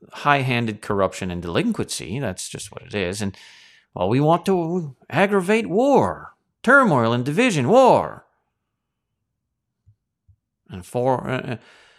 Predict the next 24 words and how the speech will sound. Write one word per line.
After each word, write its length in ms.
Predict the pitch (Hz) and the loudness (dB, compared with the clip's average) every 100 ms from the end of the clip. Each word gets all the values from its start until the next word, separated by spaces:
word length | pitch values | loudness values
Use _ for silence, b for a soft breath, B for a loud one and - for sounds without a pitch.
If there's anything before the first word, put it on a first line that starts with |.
| b | b
foreign 340 | - 139 165 156 | -6 0 0 0
threats, 800 | - 151 147 202 - - - - _ _ _ _ - | 2 6 6 4 -4 -8 -10 -16 _ _ _ _ -10
dictatorships, 800 | 117 123 131 123 131 - 185 - | -8 -6 0 0 0 -2 -4 -4
they 120 | 180 | -2
don't, 480 | 214 240 196 - - | -2 -2 -6 -8 -8
they 80 | 185 | -6
don't 200 | 214 196 | -4 -4
like 280 | 220 247 - | -4 -6 -8
to, 140 | 214 | -8
you 300 | 95 147 143 | -8 -10 -8
know, 100 | 139 | -8
they're 140 | 151 | -8
for-, 320 | 151 - 165 156 | -10 -10 -10 -10
we're, 140 | 160 b b | -14 b b
we're 120 | 165 | -2
forcing 520 | - 202 240 226 202 | 0 2 2 2 0
them 180 | 185 175 | 0 0
into 460 | 165 151 156 156 147 | -2 -2 0 0 -2
some 220 | - 143 | -4 -4
kind 260 | - 127 | -2 -2
of 100 | 123 | -2
a 80 | 117 | -2
war, 500 | 110 104 85 85 101 | -2 -2 -2 -4 -4
and 260 | 120 95 | -4 -6